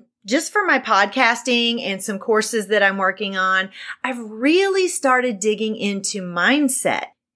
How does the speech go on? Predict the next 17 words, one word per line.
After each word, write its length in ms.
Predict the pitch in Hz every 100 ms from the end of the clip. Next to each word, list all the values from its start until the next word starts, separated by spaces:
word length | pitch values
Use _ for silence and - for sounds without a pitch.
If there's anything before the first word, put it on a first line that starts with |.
| -
It's 160 | 269 330
important 480 | 311 349 415 440
that 120 | 359 277
we 140 | 262
understand 880 | 240 233 233 - 226 202 160 143 - _ _ _
what 280 | 214 254 220
mindset 600 | 220 220 220 - 190 -
means 760 | 185 190 226 254 330 339 - _ _ _ -
in 400 | 240 233 226 226 -
our 180 | 196 190
career 420 | - 196 262 302
transition, 880 | 294 285 247 262 262 262 240 240
in 480 | - 202 190 185 180 -
our 520 | 170 165 165 165 - _ _
personal 440 | - 320 - 294 262
lives, 640 | 240 240 226 226 220 - _
in 240 | - 220